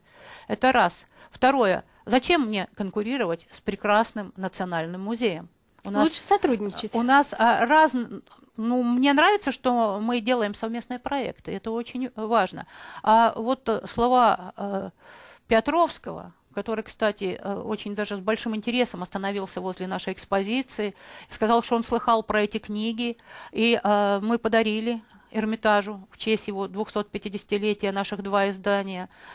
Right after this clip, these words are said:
Speaker 1: И он, э, э, с большим теплом, как, впрочем, и к каждой экспозиции, вот интеллигентный человек, с большим теплом отнёсся к нам,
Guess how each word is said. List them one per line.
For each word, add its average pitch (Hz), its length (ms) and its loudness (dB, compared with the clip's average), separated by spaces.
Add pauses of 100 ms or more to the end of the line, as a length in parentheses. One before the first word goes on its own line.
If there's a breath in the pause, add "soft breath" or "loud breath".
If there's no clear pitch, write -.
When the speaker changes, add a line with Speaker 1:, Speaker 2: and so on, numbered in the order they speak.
(220 loud breath)
Speaker 1:
И 226 120 0
он, 254 320 2
э, - 60 -14
э, 202 960 -4
с 208 40 -12
большим 220 380 0
теплом, 302 440 0
как, - 180 0
впрочем, 247 340 -2
и 208 140 -10
к - 140 -14
каждой 285 500 4
экспозиции, 320 760 -4
вот 269 320 -4
интеллигентный 240 600 -6
человек, - 420 -10 (240 soft breath)
с 190 60 -10
большим 226 340 2
теплом 330 380 2
отнёсся 240 440 -2
к - 80 -16
нам, 226 320 0